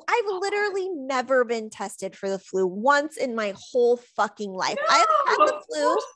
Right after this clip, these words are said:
Speaker 2: not.
Speaker 1: almost once a year my whole fucking life. Never once.
Speaker 2: No,
Speaker 1: Not
Speaker 2: what you get is
Speaker 1: have I ever gone into the doctor and like, "Can you test me for the flu?"
Speaker 2: No, you know if you have the flu, you have,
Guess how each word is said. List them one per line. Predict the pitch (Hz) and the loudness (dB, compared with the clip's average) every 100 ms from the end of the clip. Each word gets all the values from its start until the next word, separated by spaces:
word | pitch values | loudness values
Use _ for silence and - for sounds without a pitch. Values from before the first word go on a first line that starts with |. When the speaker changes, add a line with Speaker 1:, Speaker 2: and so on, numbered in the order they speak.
| 415 | -6
Speaker 2:
not. | 415 392 | -4 -4
Speaker 1:
almost | - 508 494 - 381 | -2 -2 -2 -6 -2
once | 359 403 - | -2 -2 -8
a | |
year | 320 262 330 320 320 - _ | -8 -4 0 0 0 -8 _
my | 440 440 453 | -2 -2 -4
whole | - 370 403 403 | 2 4 4 4
fucking | 370 370 349 339 | 0 0 -4 0
life. | 381 269 226 - - - | 0 0 -4 -18 -20 -16
Never | 311 381 403 415 370 269 220 | -4 0 2 2 -2 -2 -6
once. | 175 202 359 262 - - - - _ - 427 | -10 2 4 4 2 -14 -14 -16 _ -12 -4
Speaker 2:
No, | 262 | -2
Speaker 1:
Not | 311 | 4
Speaker 2:
what | 392 - - | 4 4 0
you | 466 466 370 | -4 -2 2
get | 392 403 294 285 - 294 | 4 6 4 2 -4 -8
is | 339 | -2
Speaker 1:
have | 294 | 4
I | 285 - 294 | 6 8 6
ever | 311 359 | 8 6
gone | 320 330 311 | 4 4 4
into | 302 269 | 0 -2
the | 277 | 4
doctor | 294 294 302 | 6 6 2
and | 277 | -4
like, | 262 | -4
"Can | 403 440 | -4 -6
you | 539 | -6
test | - 403 - - | -6 -8 -8 -6
me | 427 440 | -6 -4
for | 415 | -6
the | 392 392 | -6 -6
flu?" | - 339 | -8 -6
Speaker 2:
No, | 330 339 349 370 605 587 | -4 -6 -6 -2 2 4
you | 508 554 | 6 6
know | 554 622 587 | 8 8 6
if | 453 | 6
you | |
have | 415 320 | 8 6
the | 277 | 4
flu, | - 302 | -4 -4
you | 254 311 | 0 4
have, | 285 | 4